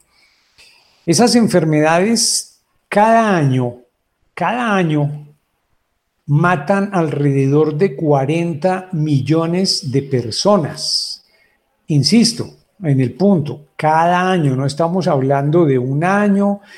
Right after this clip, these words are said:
no estamos hablando de una época específica, estamos hablando de una situación que se hace reiterativa.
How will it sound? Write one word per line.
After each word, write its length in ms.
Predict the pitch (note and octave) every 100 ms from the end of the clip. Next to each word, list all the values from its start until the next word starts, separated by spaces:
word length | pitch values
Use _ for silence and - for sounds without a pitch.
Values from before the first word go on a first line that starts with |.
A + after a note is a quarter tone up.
| -
no 120 | D3+
estamos 420 | D#3 D#3 E3 F3+ E3
hablando 520 | C3+ C3+ C3+ D3 F3
de 80 | C3+
una 320 | C3+ D#3 E3+
época 380 | D3+ F3 - C#3
específica, 1120 | - - B2+ - F#3+ G3 G3 D3+ G3 G3+ - _ - - - - D3+
estamos 680 | - - C#3+ D3+ G3 - -
hablando 880 | D#3 C3 C#3+ D#3+ D#3+ D#3 E3 F3+ - _ _ _ _ C3+
de 100 | C#3+
una 240 | C#3 D3+ E3+
situación 640 | F3+ - D3+ - D3+ D3+
que 120 | F3
se 160 | F#3+ D3+
hace 280 | - E3 E3
reiterativa. 1120 | E3 E3 C#3+ C3 C3 A#2+ G#2+ F#3 D3+ D#2+